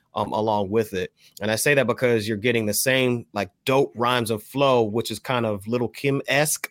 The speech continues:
um, of hers. Like, you know, again, J Camp emphasized over Griselda, like, dope Griselda production.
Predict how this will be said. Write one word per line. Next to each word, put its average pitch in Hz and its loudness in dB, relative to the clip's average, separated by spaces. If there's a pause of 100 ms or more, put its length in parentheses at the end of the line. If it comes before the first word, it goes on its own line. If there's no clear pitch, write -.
(580)
um, 131 2
of 147 4
hers. 175 2
Like, 117 2
you 120 0
know, 117 4
again, 117 2
J 120 2
Camp 131 -2
emphasized 143 0
over 117 2
Griselda, 117 0
like, 107 -2
dope 135 2
Griselda 123 2
production. 135 0